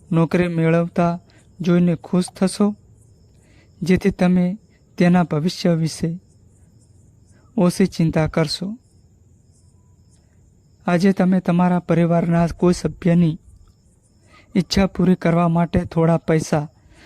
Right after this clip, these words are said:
પણ ખર્ચ કરશો, જેના કારણે પરિવારના કેટલાક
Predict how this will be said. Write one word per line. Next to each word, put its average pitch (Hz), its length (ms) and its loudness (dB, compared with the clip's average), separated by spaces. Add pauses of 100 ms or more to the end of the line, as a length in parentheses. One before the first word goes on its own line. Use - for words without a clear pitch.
(180)
પણ 170 200 0
ખર્ચ - 460 -6 (100)
કરશો, 175 420 -4 (500)
જેના 170 260 2
કારણે 180 520 0 (720)
પરિવારના 175 560 0
કેટલાક 165 460 -4